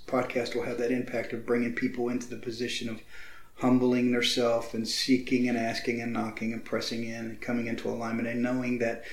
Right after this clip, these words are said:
these things that are happening to them in the dream realm or when they're hearing things or seeing things, that it's not,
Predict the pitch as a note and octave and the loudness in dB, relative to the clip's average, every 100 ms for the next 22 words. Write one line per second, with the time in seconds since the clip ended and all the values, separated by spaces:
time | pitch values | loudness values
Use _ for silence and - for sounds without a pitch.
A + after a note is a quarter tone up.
0 | - - C#3 C3 E3 C#3+ B2 B2 A#2+ A#2+ | -12 4 6 8 8 10 10 8 8 8
1 | A#2 B2 A2 C3 A#2+ A#2+ A#2 A#2+ B2 A#2+ | 4 2 4 4 6 6 4 4 4 4
2 | A#2+ A#2+ A#2 A#2+ A#2+ A#2+ A#2 - - - | 4 4 2 2 2 4 2 0 -8 -12
3 | - B2+ A#2+ A2 C3+ B2+ A#2+ A2+ B2 A#2+ | -2 2 4 2 4 6 6 4 2 4
4 | A#2 A#2 A#2 - B2+ A#2+ G#2 A#2 A#2+ - | 0 -2 0 2 2 2 0 -2 -2 0
5 | A#2+ A#2 - - - B2+ C3+ C3+ - | 2 2 0 -4 -6 -2 -2 -2 -6